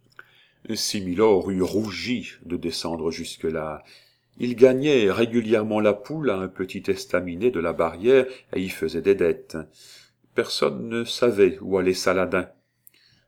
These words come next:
Mademoiselle Freluche se promenait comme Diogène, mais sans lanterne.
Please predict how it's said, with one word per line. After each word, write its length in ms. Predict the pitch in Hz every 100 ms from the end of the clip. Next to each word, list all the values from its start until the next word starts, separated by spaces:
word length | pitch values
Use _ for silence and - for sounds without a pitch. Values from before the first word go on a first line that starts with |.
| -
Mademoiselle 460 | 98 90 92 90 87
Freluche 580 | - 90 87 - -
se 160 | - 123
promenait 680 | - 98 85 71 90 104 95
comme 280 | - 82 85
Diogène, 540 | 95 82 - 80 92
mais 240 | 85 85
sans 200 | 82 85
lanterne. 640 | 85 90 90 90 82 90